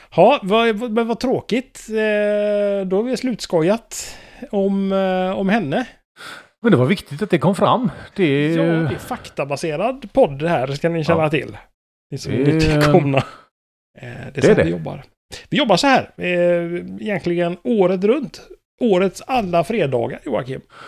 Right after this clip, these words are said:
Speaker 2: Och det ska ni veta att vi har faktiskt inte missat en fredag på tvåhundrasjuttiotvå dagar.
Speaker 1: Tvåhundrasjuttiotvå.
Speaker 2: Förlåt, tvåhundrasjuttiotvå veckor.
Speaker 1: <laughs> En gång så släppte jag, och glömde jag det, och släppte avsnittet en torsdag.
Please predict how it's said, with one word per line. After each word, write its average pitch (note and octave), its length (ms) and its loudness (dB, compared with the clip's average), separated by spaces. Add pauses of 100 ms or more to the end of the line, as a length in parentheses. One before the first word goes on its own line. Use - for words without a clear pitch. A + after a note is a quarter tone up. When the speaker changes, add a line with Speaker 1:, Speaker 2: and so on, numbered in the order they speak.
(260)
Speaker 2:
Och D3 60 -4
det F3 100 6
ska D3+ 140 0
ni F#3 60 0
veta D#3 300 2
att C#3+ 180 0
vi D3 80 2
har D3 100 4
faktiskt G#3 240 -4
inte G3+ 140 -6
missat G3 320 -2
en F#3 120 -2
fredag D#3+ 420 0
på F3 200 0 (1120)
tvåhundrasjuttiotvå F3+ 720 2
dagar. D#3+ 320 2 (800)
Speaker 1:
Tvåhundrasjuttiotvå. F3 580 2
Speaker 2:
Förlåt, - 0 - (160)
tvåhundrasjuttiotvå D#3+ 720 0 (380)
veckor. D#3+ 440 -2
Speaker 1:
<laughs> E3+ 60 -2 (1200)
En C3+ 220 -2
gång D#3 160 6
så C#3+ 120 -2
släppte E3 360 -2
jag, C3+ 440 0
och D3+ 160 -6
glömde C#3 460 -2
jag E3 200 -2
det, C#3+ 160 2
och B2 100 0
släppte C#3 300 -4
avsnittet B2 500 0
en A#2+ 120 2
torsdag. C3 440 -2